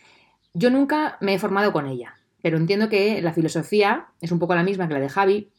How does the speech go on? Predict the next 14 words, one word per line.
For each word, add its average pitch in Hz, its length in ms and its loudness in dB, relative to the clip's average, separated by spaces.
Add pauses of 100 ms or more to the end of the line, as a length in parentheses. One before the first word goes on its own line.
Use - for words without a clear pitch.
(140)
y 185 160 0
que 175 120 2
está 170 200 0
un-, 196 260 -2
enfocada 185 460 0
en 190 100 -2
personas 185 400 -2
que 180 180 -2
empiezan 175 400 -2
sin 175 80 -4
conocimientos 160 600 -6
previos. 117 640 -10
Pero 156 140 -6
esto 202 320 -4